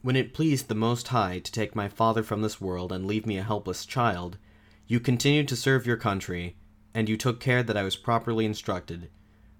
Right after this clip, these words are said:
Another in your place might not have known how to impose limits on his ambition, but you have always been loyal, and have remembered what you owed to God and to me, your lawful sovereign." End quote.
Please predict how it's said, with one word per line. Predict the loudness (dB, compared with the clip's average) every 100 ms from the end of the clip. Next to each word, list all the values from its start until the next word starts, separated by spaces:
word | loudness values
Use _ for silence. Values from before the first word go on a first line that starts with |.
| -6
Another | 0 2 4
in | 4
your | 2
place | 0 2 2 2 -2 -8 -6
might | -2 -2 -2
not | 0 2
have | 2
known | 0 0 0
how | -2 -4
to | -4
impose | -6 0 0 0 -4
limits | -4 -2 0 -2
on | -2
his | -2 -2
ambition, | -4 -4 -6 -10 -14 -18 -20 -20 -20 -18 -4
but | -4 -2
you | 0 0 0
have | -4 -8
always | -2 2 2
been | 0 -2 0
loyal, | 0 -2 -8 -14 -20 -20 -16 -6
and |
have | -4 -2
remembered | 0 0 0 2 0 -2
what | -4 -4
you | -6 -4
owed | 2 2 2
to | -4
God | 0 2 4 2 -2
and | -6 -4
to | -2
me, | -4 -4 -8 -16 -8
your | -4
lawful | -2 -2 -2 -4
sovereign." | -2 -4 -4 -12 -16 -20 _ _ -20 _ -12
End | -8 -6 -6
quote. | -8 -8 -8